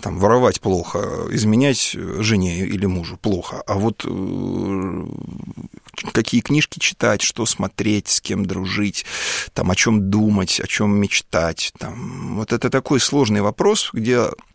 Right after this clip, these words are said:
что немцу смерть, то русскому здорово. Я глубоко убеждён, что это я щас не про немцев, как вы понимаете, про русских, а вообще про разных людей, что,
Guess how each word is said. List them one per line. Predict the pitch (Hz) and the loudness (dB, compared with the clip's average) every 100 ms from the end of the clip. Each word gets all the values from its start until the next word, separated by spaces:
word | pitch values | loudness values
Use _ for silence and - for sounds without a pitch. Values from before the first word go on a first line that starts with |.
| _ _ _ - | _ _ _ -8
что | - - | -4 2
немцу | 135 - - | 4 4 2
смерть, | 151 139 - | 2 0 2
то | |
русскому | 117 - 107 101 | 0 0 0 0
здорово. | 92 85 - - - _ _ _ _ _ _ _ _ _ - _ _ _ - _ _ - _ _ | -2 -6 -8 -14 -20 _ _ _ _ _ _ _ _ _ -20 _ _ _ -20 _ _ -20 _ _
Я | 113 139 - | 4 4 4
глубоко | 123 123 127 - 202 | 2 4 4 4 4
убеждён, | 196 151 123 101 104 90 | 6 4 2 2 2 2
что | 82 - _ _ 110 104 95 | 0 -4 _ _ 2 2 2
это | 110 113 | 0 2
я | 127 | 2
щас | 131 - | 2 0
не | |
про | 123 143 | 0 2
немцев, | 104 82 | 2 -2
как | - - | -6 -10
вы | 87 | -10
понимаете, | - 98 90 87 - | -4 -2 -2 -6 -2
про | 117 | 0
русских, | 170 - - | 2 0 -2
а | |
вообще | 87 - | -2 -2
про | - 107 | 0 2
разных | 110 104 - | 2 0 -2
людей, | 110 92 | -2 -2
что, | 92 - 98 | -4 -2 -2